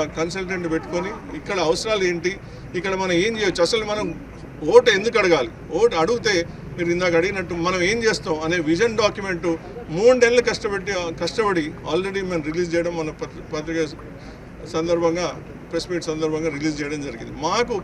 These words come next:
ఖచ్చితమైన ఒక ప్రణాళిక ఉంది, అది అమలు పరచడానికే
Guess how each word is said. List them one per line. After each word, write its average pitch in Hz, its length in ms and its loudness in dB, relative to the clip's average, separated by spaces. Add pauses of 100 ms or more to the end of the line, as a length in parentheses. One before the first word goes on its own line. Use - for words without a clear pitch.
ఖచ్చితమైన 196 920 -2 (560)
ఒక 165 140 0
ప్రణాళిక 185 580 0
ఉంది, 139 260 -2 (140)
అది 156 300 0 (160)
అమలు 190 260 -2
పరచడానికే 180 720 -4